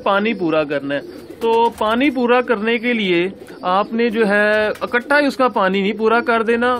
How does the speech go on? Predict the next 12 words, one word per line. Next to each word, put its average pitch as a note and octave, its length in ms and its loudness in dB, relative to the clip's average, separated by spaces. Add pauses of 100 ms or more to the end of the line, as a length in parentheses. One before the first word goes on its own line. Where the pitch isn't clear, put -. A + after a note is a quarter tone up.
(140)
कम G#3 220 0
से B3+ 180 -2
कम A3+ 280 -2
चार G#3+ 520 4
बारियों F3+ 480 0
में E3+ 160 -2
आपने E3 300 -2
उसका G3 240 -4
पानी D3 340 -4
पूरा D3 280 -4
करना C#3 300 -8
है। C#3 60 -8